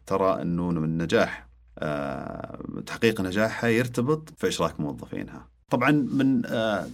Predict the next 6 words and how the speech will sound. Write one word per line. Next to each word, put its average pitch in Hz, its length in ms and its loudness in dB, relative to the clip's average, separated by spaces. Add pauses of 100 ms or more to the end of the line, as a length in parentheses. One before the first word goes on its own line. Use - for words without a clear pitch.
من 117 140 2
أكثر 127 320 -2
الشركات 87 600 -6
اللي، - 380 -6
آه، - 340 -8
عرف - 400 -4